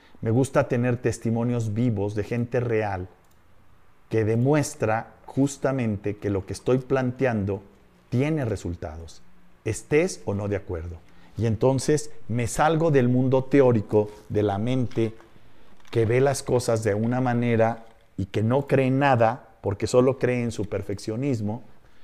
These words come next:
y me meto en el mundo real. Y entonces le pido a esta gente que me regale testimonios de vida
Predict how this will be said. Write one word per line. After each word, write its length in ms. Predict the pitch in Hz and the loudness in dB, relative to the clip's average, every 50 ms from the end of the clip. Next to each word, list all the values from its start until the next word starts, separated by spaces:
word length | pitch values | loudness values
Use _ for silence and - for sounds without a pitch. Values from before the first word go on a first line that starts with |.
| - - - - - | -14 -14 -14 -12 -6
y 120 | - 117 123 | -4 -2 0
me 140 | 127 123 127 | 0 0 0
meto 320 | 135 151 156 151 151 165 | 0 0 0 0 2 2
en 100 | 156 147 | 2 4
el 120 | 131 120 | 4 2
mundo 320 | 117 123 127 131 123 139 131 | 2 2 2 2 2 2 2
real. 540 | 131 131 131 123 120 127 147 139 127 92 - - - - - - - - _ - - - - - - - - - - - | 2 2 2 2 2 2 0 0 -2 -4 -6 -10 -16 -18 -20 -20 -20 -20 _ -20 -20 -20 -18 -16 -16 -14 -14 -14 -10 -4
Y 100 | 104 120 | -2 -2
entonces 400 | 117 - 127 127 - 147 143 131 | 0 0 -2 -2 0 2 2 4
le 140 | 127 120 120 | 2 2 0
pido 340 | - - 190 208 220 202 | -2 -2 0 2 2 2
a 40 | 180 | 0
esta 200 | 156 - - 131 | -2 -2 -4 -6
gente 340 | - - 120 113 110 120 117 | -4 -4 -6 -6 -4 -6 -4
que 120 | - 117 | -4 -4
me 100 | 117 107 | -2 -2
regale 380 | 104 107 110 117 123 131 139 139 | 0 0 0 2 2 2 2 0
testimonios 840 | 139 - 120 - - - 127 120 120 117 113 107 104 101 104 104 | 0 -2 -6 -6 -4 -6 -4 -2 -2 -2 -2 -2 -4 -4 -4 -2
de 120 | 107 113 113 | -2 -2 -2
vida 380 | 123 135 123 101 101 98 101 | 0 -2 -2 -2 -4 -6 -8